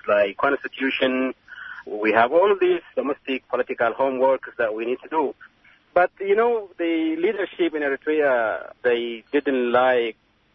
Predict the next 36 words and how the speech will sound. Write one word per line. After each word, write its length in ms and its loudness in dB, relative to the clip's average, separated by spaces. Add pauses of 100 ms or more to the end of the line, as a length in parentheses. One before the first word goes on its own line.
this, 200 -6 (280)
uh, 360 2
you 160 -2
know, 440 -2
light 320 2
of 160 -2
democracy 640 -2
to 80 -8
shine 560 0
in 120 -16
Eritrea. 540 -4 (640)
So 440 0 (120)
after, 920 -2
you 100 -6
know, 140 4
about 340 -2
seven 280 0
years 420 2
after 340 -4
the 80 -8
constitution 640 -8
was 280 -2
drafted 460 2
and 160 -6
ratified 520 0
in 120 -6
nineteen 640 -2 (200)
ninety-seven, 800 -2 (540)
the, 560 -2 (100)
uh, 140 0
the 80 0
current 480 2
dictator 500 -2
in 60 -6
Eritrea 420 -2
realized 460 0